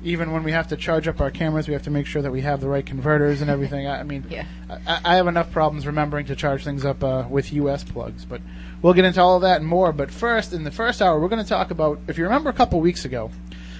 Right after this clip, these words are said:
Speaker 1: there was this alien video that came out in the news, and we talked about it here on Spooky South Coast as well, and, and we have some questions about the video. We're gonna talk about that in a little while with Stan Romanek, the gentleman who shot that footage. But joining us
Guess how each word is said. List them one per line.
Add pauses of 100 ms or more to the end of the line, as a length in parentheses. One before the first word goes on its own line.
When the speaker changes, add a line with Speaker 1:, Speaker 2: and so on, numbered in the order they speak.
(120)
Speaker 1:
there
was
this (220)
alien
video
that
came
out
in
the
news, (680)
and
we
talked
about
it
here
on
Spooky
South
Coast (480)
as
well,
and,
and
we
have
some
questions
about
the
video.
We're
gonna
talk
about
that (380)
in
a
little
while
with
Stan
Romanek,
the
gentleman
who
shot
that
footage.
But
joining
us